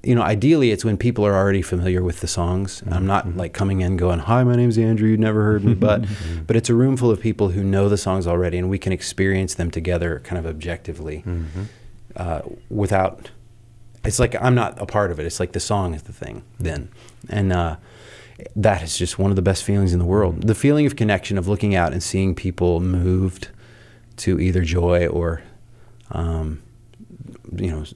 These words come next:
Speaker 1: sadness by your own story
Speaker 2: Mm-hmm.
Speaker 1: is just a giant affirmation that the Lord uses art to connect us.
Speaker 2: Mm-hmm.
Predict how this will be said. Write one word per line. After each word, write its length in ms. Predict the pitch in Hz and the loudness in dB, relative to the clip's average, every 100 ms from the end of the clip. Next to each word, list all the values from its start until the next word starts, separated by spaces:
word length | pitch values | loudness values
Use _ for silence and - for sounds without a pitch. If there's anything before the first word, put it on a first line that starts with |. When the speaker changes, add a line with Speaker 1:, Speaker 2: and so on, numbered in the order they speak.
| - - | -20 -14
Speaker 1:
sadness 640 | - 95 87 87 82 - | -2 2 2 0 -4 -8
by 560 | 90 90 85 87 85 78 - - - - - - - | -6 0 0 2 0 -4 -12 -20 -20 -20 -20 -20 -6
your 160 | 95 98 | 0 2
own 180 | 92 92 | 2 0
story 680 | - 98 90 85 80 82 - 85 | 0 2 2 2 0 -4 -8 -8
Speaker 2:
Mm-hmm. 140 | 80 | -2
Speaker 1:
is 380 | 87 82 80 - - | 0 -2 -4 -10 -10
just 220 | 92 90 90 | -6 -6 -6
a 20 | |
giant 480 | 82 92 90 92 - | -4 -2 0 0 -2
affirmation 800 | 80 - 87 85 82 82 78 76 - 80 - - | -6 -4 -4 -4 -4 -6 -6 -8 -14 -18 -18 -16
that 240 | - 87 78 | -8 -4 -2
the 80 | 87 | -2
Lord 240 | 90 85 | 0 -2
uses 320 | 82 85 85 | -2 -2 0
art 320 | 82 82 - - | 0 0 -2 -8
to 140 | 87 | -8
connect 360 | - 80 80 - | -4 -6 -6 -10
us. 280 | - - - | -14 -16 -8
Speaker 2:
Mm-hmm. 340 | 90 80 98 | -6 -6 -6